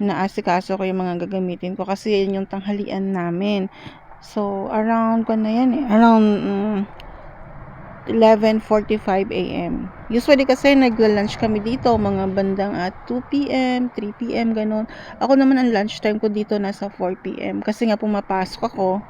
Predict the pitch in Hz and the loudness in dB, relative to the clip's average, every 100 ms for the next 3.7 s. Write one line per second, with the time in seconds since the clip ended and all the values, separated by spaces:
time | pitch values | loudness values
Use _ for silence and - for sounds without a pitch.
0 | - - - - - 240 226 208 220 214 | -16 -20 -18 -20 2 6 6 4 0 0
1 | 208 202 - 226 233 - - 220 - 208 | 0 -2 0 2 0 -2 0 0 2 -2
2 | 202 208 214 214 214 208 208 196 196 196 | -2 -2 -2 -2 -2 -4 -6 -4 -4 -4
3 | 196 180 185 - - 190 | -6 -6 -6 -8 -6 -2